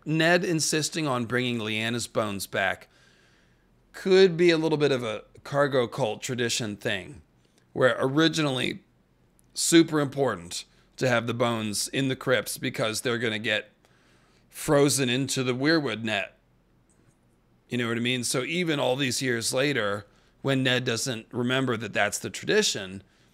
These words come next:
it's still, there's a Stark feeling that, like,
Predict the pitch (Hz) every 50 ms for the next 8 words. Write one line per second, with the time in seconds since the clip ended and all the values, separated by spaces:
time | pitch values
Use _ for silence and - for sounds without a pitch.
0 | _ _ _ - 160 151 147 - - - - 165 147 143 143 131 127 120 - 113
1 | 101 - - - - 143 113 113 110 101 - - - - - - 151 156 147 127
2 | 120 113 107 104 110 - 110 101 98 95 - -